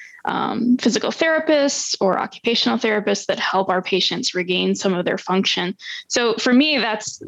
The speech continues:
I love collaborating with other people within the field. So that's a really exciting part about my job. Um, the other part that you t-, that you mentioned about is, is research. And I think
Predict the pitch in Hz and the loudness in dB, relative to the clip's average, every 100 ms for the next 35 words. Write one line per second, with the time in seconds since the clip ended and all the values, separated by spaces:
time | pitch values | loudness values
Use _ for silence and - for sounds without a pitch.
0 | - 233 233 240 214 226 208 202 190 190 | -4 0 2 2 2 0 2 0 0 0
1 | 196 180 180 - 208 220 226 226 220 233 | 0 -2 0 0 4 6 6 6 4 4
2 | 220 202 - 185 190 180 180 180 180 - | 2 0 -6 -2 0 2 2 0 -2 -4
3 | 185 180 185 185 190 - 180 190 175 180 | -2 0 2 2 0 -2 0 0 0 0
4 | 190 185 196 185 208 214 - - - - | 0 -2 0 0 0 -4 -12 -14 -14 -8
5 | - 226 220 214 220 233 - 392 440 - | -2 0 2 2 2 0 -2 0 0 0
6 | 254 254 196 - 247 220 - 233 208 202 | 0 0 -2 -2 0 0 0 0 0 2
7 | 208 196 190 180 170 - 180 185 214 220 | 0 0 -2 -4 -4 -4 -2 0 0 0
8 | 185 180 214 202 220 262 247 | -2 -2 -2 -2 -2 0 0